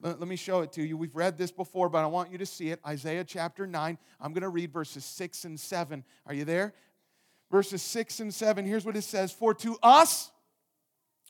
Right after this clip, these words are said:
a child is born, to us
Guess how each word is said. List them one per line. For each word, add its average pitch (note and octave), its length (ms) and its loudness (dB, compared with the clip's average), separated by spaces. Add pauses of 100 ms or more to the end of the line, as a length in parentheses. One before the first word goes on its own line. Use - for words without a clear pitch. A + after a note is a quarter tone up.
a E3 80 0
child A#3 520 8
is A#3 140 0
born, G3 520 2 (760)
to E3 200 2
us G3 340 4